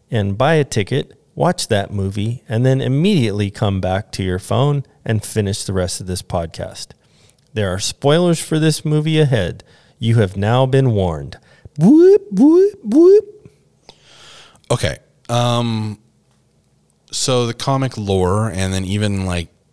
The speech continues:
Speaker 2: video games and Injustice video game and stuff like that. Um, Black Mask, who is Ewan McGregor's character in this, is really a cool character. Like, very cool. It's a little, he's a little crazier in the comics than he was in this, which is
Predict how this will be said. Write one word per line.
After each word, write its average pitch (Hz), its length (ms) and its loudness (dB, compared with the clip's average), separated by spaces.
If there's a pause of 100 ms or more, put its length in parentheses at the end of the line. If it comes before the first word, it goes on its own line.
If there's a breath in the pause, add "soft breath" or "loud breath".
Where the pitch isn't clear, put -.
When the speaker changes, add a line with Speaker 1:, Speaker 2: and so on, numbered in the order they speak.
(140)
Speaker 2:
video 90 340 -4
games 87 520 -4
and 85 280 -8
Injustice 90 880 -4 (100)
video 92 260 -8
game 85 240 -6
and 85 80 -10
stuff 87 200 -10
like 87 140 -8
that. 90 220 -6 (540 loud breath)
Um, 92 760 -2 (680 loud breath)
Black 107 400 -4
Mask, 98 500 -2
who 101 260 0
is 87 240 -2
Ewan 98 200 -2
McGregor's 87 360 -4
character 90 500 -6
in 85 120 -8
this, 80 320 -8 (120)
is 95 460 -4 (1000)
really 113 420 0
a 73 60 -6
cool - 320 -4
character. 73 720 -8 (220)
Like, 85 280 -6 (140)
very 120 400 0
cool. 107 460 0
It's 95 140 -2
a 107 40 0
little, 120 320 0
he's 110 200 -4
a 104 80 -2
little 151 240 0
crazier 117 520 -2
in 113 100 0
the 104 80 -4
comics 107 420 -4
than 98 100 -6
he 92 60 -4
was 95 200 -2
in 85 120 -4
this, 120 220 -4
which - 140 -10
is 82 200 -10